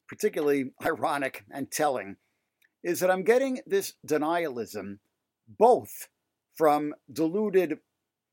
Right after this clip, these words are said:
liberals and from the equally deluded hard left posers who think they're so clever because they recognize the liberals as the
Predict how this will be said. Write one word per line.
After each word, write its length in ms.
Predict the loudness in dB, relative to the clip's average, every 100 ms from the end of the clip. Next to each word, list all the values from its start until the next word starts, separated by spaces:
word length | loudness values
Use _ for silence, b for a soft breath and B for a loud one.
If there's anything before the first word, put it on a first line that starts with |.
| _
liberals 800 | 0 0 2 2 0 0 -4 -8 -10 _ _ _ _ _ _
and 560 | 0 2 0 0 -4 -8 -6
from 160 | -6
the 200 | -6 -8
equally 400 | -8 0 0 0
deluded 640 | -4 -2 0 0 0 -2 -10 _ _ _ -2
hard 420 | 2 4 2 0 -4
left 460 | 4 4 4 -2 -18 _
posers 800 | 4 6 8 4 -2 -4 -4 -8 b b -2
who 160 | 0
think 420 | 0 0 0 0
they're 200 | 0 0
so 300 | 0 0 0
clever 640 | -2 -4 6 6 6 -2 -2
because 300 | -2 -2 0
they 120 | 0
recognize 680 | 0 -2 -6 -2 0 0 -2
the 100 | -2
liberals 640 | 2 2 2 0 0 -4
as 300 | -6 -6 -4
the 320 | -4 -4 -6